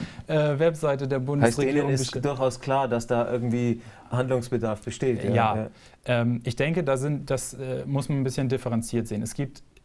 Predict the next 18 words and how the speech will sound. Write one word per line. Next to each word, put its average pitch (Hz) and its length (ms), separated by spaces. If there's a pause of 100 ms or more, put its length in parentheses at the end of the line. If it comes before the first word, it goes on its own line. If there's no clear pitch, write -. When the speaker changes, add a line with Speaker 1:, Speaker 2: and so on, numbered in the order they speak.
(120)
Speaker 1:
in 127 160
jedem 151 300
System 143 480
gibt 135 180
es 123 140
die 139 100
Leute, 135 540 (480)
die 127 140
die 120 180
Wahrheit 127 400
kennen 156 260
und 156 140
auch 127 140
die 123 180
Wahrheit 123 400
sagen, 180 560 (460)
Speaker 2:
Mhm. 101 320
Speaker 1:
ähm, 135 380